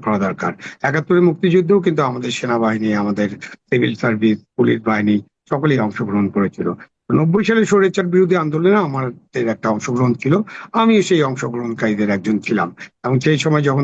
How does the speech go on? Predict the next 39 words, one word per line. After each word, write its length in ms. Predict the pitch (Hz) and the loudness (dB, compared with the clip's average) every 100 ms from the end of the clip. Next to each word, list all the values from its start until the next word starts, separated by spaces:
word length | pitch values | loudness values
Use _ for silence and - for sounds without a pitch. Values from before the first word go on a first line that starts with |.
| 131 | 0
তিন 120 | 139 | 2
জোটের 300 | 135 131 131 127 | 2 2 0 -2
রূপরেখা 360 | 123 123 123 120 | -2 -2 0 -2
হয় 140 | 117 | -2
তখন 180 | 107 113 107 | -4 -4 -2
আমরা 140 | 104 104 | 0 -2
এটা 160 | - 107 | -2 -2
নিয়ে 140 | 104 - - - 117 | -2 -4 -6 0 2
আলোচনা 320 | 120 139 135 | 4 4 4
করেছি, 280 | 135 139 139 147 107 | 2 2 2 0 0
আমরা 200 | 104 104 98 - - _ _ - | 0 0 -2 -6 -20 _ _ -4
বেগম 220 | 113 120 113 | 0 0 0
জিয়ার 240 | 139 151 151 | 0 0 -2
সাথে 140 | 151 147 | 0 0
আলোচনা 280 | 139 147 143 | -2 -2 -2
করেছিলাম, 300 | 143 135 143 131 | -2 -2 0 0
আমরা 160 | 107 98 | 0 -2
শেখ 140 | 123 117 | -2 -2
হাসিনার 280 | 117 131 131 | 0 0 0
সাথে 160 | 139 135 | 0 0
আলোচনা 280 | 135 135 127 | 0 0 0
করেছিলাম, 380 | 131 127 131 131 - - - - | -2 0 0 0 -2 -14 -10 -4
আমরা 160 | 110 113 117 | -2 0 0
বাম 180 | 123 127 127 | 0 0 0
দলগুলোর 440 | 135 135 151 143 | 0 0 0 -2
সাথে 140 | 147 143 | -2 -2
আলোচনা 280 | 139 143 143 143 | -4 -4 -4 0
করেছিলাম, 320 | 147 180 190 185 | 0 0 0 2
অনেকের 260 | 208 185 - | 2 0 -2
সাথে 180 | 147 139 135 - - _ 110 131 | -4 -4 -6 -14 -20 _ -4 -2
দেশে, 320 | 139 - 139 127 107 | -2 0 0 0 0
দেশের 260 | 131 143 135 | -2 2 2
এই 80 | 127 117 | 2 0
বিষয়ে 300 | 123 131 123 117 | -2 -2 -2 -2
কিভাবে 340 | 127 120 120 113 - - - | -2 2 2 0 -2 -12 -6
প্রশাসন, 420 | 120 127 - 117 - | -4 -2 0 -2 0
পুলিশ 260 | 120 120 113 110 | 2 2 2 2
এবং 140 | 110 107 107 120 | 2 2 0 0
জুডিশিয়ারিকে 640 | 120 113 - 117 110 107 | 0 0 0 2 2 0